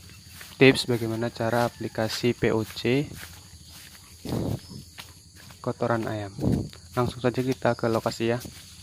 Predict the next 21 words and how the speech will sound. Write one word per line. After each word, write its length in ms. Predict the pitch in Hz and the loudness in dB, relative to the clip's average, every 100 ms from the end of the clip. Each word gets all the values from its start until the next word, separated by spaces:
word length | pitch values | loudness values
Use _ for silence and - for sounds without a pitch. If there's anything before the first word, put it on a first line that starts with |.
| - | -4
Yuk. 160 | - - - - - - - - - - - - - - - - - - | -4 -4 -20 -16 -4 4 6 8 6 2 -8 -16 -16 -20 -16 -12 -10 -10
Nah, 80 | 101 | -8
jadi 320 | 104 120 131 | -4 2 4
lokasi 480 | 127 127 123 127 120 | 4 2 2 2 4
yang 320 | 117 117 117 113 | 2 0 -2 0
saya 320 | 117 117 113 | 2 4 2
gunakan 480 | 104 110 110 - 110 | 2 0 0 0 -4
itu, 400 | 107 - 123 143 - | -4 0 2 2 -2
yang 160 | 123 117 | -6 -2
saya 160 | 113 110 | 0 2
tanami 480 | 113 113 110 117 131 | 2 2 4 2 2
pepaya, 480 | - - 107 107 131 147 - - - | 0 2 2 2 0 -2 -12 -18 -6
ada 240 | - 120 127 | 2 4 4
di 480 | 123 120 120 120 117 | 0 0 0 -2 -4
bawah 320 | 113 113 113 | -2 0 0
sana 320 | - 107 104 113 | -4 -6 -4 -4
ya. 160 | 110 113 - - - - - - - - - - | -4 -8 -12 -20 -20 -20 -20 -20 -20 -20 -20 -16
Bekas, 800 | - 113 - 117 - - - - - | -6 -6 0 0 0 -4 -4 -6 -4
eh, 320 | 120 113 110 | -4 -2 -2
tanaman 400 | 107 107 110 110 | 0 -2 0 -4
sayur-sayuran. 720 | - 113 107 113 107 107 101 | -2 -2 0 -2 -2 0 -2